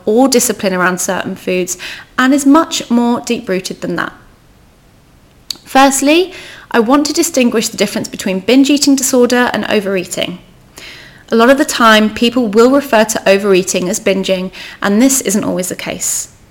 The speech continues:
Binge eating is very different from overeating. Yes, they do involve eating large amounts of food at one time,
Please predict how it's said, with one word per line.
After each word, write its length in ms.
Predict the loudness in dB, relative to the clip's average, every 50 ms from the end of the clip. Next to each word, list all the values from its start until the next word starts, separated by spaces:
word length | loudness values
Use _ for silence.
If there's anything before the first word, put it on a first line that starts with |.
| _ _ _ _
Binge 260 | 2 4 6 6 4 4
eating 480 | 2 0 0 0 -2 0 -2 -4 -8 -12 -20 -20 -20 -10 -2 0
is 160 | 0 2 4
very 180 | 4 4 4
different 300 | 4 2 -2 -6 -6 -6
from 120 | -4 -4 -4
overeating. 640 | -4 -4 -4 -6 -6 -8 -8 -10 -10 -10 -10 -12 -14 -18 -20 _ _ _ _ _ _ -20 -20 -20 -20 -20 -14 -4
Yes, 420 | 0 2 2 2 2 0 -4 -4
they 200 | -2 0 0 0
do 260 | 2 4 4 4 4
involve 440 | 4 2 2 2 2 4 4 2 0 -2
eating 480 | -6 -6 -6 -4 -4 -4 -4 -2 -2 0
large 260 | 2 2 2 2 0
amounts 300 | 0 -2 -2 -2 -4 -8
of 60 | -10
food 420 | -6 -2 0 2 2 2 2 0
at 100 | -2 -4
one 220 | -4 -4 -4 -4 -4
time, 500 | -6 -4 -4 -2 -2 -2 -2 -2 -4